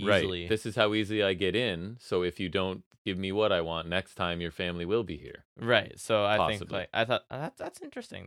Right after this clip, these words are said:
Speaker 2: then, actually.
Speaker 1: 'Cause I was, when I was hearing people talk about it, I'm wondering, I don't, I was like, "I don't think we drilled down into it," 'cause I, I, 'cause you know how you just assume everyone sees it the way you see it, so I don't think we talked about it. But when I heard other people, I'm like,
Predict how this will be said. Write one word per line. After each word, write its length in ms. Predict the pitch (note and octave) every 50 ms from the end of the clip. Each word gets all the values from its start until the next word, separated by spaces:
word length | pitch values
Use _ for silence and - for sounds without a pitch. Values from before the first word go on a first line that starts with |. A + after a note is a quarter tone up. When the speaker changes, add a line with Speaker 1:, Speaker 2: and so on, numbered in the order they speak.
| - -
Speaker 2:
then, 120 | - - -
actually. 280 | - - - - -
Speaker 1:
'Cause 100 | G2+ G2
I 100 | A2 G#2
was, 220 | G#2+ A2 G#2+ G#2 -
when 160 | - A#2+ A#2
I 80 | A#2 A#2
was 160 | A2 F#2+ -
hearing 320 | - A#2 A2+ A#2+ B2 B2
people 240 | - C3 A2+ - G#2+
talk 240 | - - G2 G#2 -
about 160 | D#3+ A#2 F#2+
it, 60 | E2+
I'm 100 | E2 E2+
wondering, 440 | F#2+ G2 G#2 G2 G2 F#2+ F#2 F#2 - -
I 80 | F#2+
don't, 200 | F#2+ G#2+ A2+ -
I 60 | G#2 G2+
was 100 | F#2+ F#2+
like, 140 | G2 -
"I 60 | G2+ F#2
don't 260 | A2 A2 C#3+ - -
think 260 | - D#3 E3 - -
we 180 | A2 G#2 G2+ F#2+
drilled 320 | E2+ G#2 G2+ G2+ F#2+ F2
down 280 | F#2 F#2 F#2 G#2 G2 E2
into 360 | D#2 E2 D#2 - F#2 G2+ G2+
it," 160 | E2+ D2 -
'cause 140 | - F#2+ E2+ F2
I, 240 | E2+ F#2+ A2+ - - _ _ _ _ _ _ _ _ _ _ -
I, 180 | - - - - _ _ _ _ -
'cause 120 | - B2+ A2+
you 60 | B2+
know 80 | C3+
how 80 | C#3 C#3+
you 220 | A2+ G2 G#2+ A2
just 200 | G2 A2+ A2 - -
assume 340 | G#2 - - G#2+ G#2 G2+ G2
everyone 320 | G2 G2 G2+ F#2+ F#2 F2
sees 240 | - - G2+ F#2 F#2
it 80 | F#2
the 80 | F2+ F2
way 80 | E2+ E2+
you 160 | D#2+ F2 G2
see 240 | F#2+ - - A#2 A#2+
it, 100 | C#3 D3
so 100 | - G#2+
I 40 | G2
don't 180 | F#2 F#2 F2+
think 180 | - F#2+ F2 -
we 80 | F2 D#2+
talked 280 | - F2 E2+ G2 - -
about 280 | F#2 - D2 C2+ C2
it. 100 | C#2+ - -
But 140 | G2 -
when 140 | G2 G2 G2
I 160 | F#2 F#2+ F#2+
heard 180 | F2 G2+ G2 F#2+
other 240 | - F#2 F#2+ F#2 E2+
people, 260 | - A2+ B2+ - G2
I'm 80 | E2+ E2
like, 180 | D#2 D#2+ -